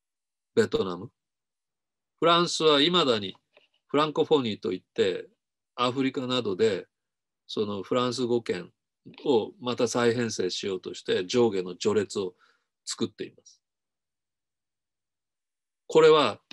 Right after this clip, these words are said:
つまり内部ではドイツとフランスはうまく和解はできたかもしれないけれども、外部、外部とのインターフェースが増すにつれて、失敗と対抗が明らかになりつつあるのではないか。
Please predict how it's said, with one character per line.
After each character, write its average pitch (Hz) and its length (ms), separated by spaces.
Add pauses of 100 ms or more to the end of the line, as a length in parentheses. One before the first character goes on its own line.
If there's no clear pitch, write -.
(260)
つ - 100
ま 151 120
り 127 220
内 208 320
部 143 120
で 147 120
は 156 320 (580)
ド 170 200
イ 151 40
ツ - 100
と - 100
フ 107 100
ラ 101 140
ン 95 60
ス - 120
は 90 240 (340)
う 139 60
ま 131 180
く 101 360 (680)
和 110 200
解 113 180
は 107 80
で 113 140
き - 60
た 90 120
か - 80
も 85 100
し - 120
れ 98 80
な 92 120
い - 60
け - 100
れ 95 100
ど 98 60
も、 101 100 (420)
外 196 420
部、 110 220 (1300)
外 185 280
部 147 100
と 151 120
の 120 100
イ 127 100
ン 117 80
タ 127 120
ー 110 40
フ 120 60
ェ 110 60
ー 101 40
ス - 200 (340)
が 127 100
増 120 160
す 139 120
に 117 80
つ 110 100
れ 101 120
て、 120 160
失 - 240
敗 139 140
と 135 100
対 123 200
抗 131 160
が 110 220
明 143 80
ら - 80
か 104 100
に 95 80
な 95 100
り 110 120
つ - 100
つ 101 140
あ 95 60
る 95 80
の 90 120
で 101 100
は 92 80
な 87 160
い - 100
か。 - 120